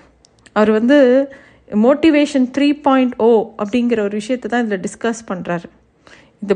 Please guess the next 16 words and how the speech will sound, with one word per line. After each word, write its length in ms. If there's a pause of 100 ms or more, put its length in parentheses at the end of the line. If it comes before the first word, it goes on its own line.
புஸ்தகத்துல 480
நிறைய 400
விஷயம் 460
இருக்கு. 460 (840)
அஹ், 480
நான் 140
எல்லா 280
விஷயத்தையும் 500
கண்-, 460 (160)
க-, 280
நம்ம 180
கவர் 360
பண்ணோம்னா 600
கொஞ்சம் 300
கன்ஃபியூஸ் 540
ஆயிடுவோம். 360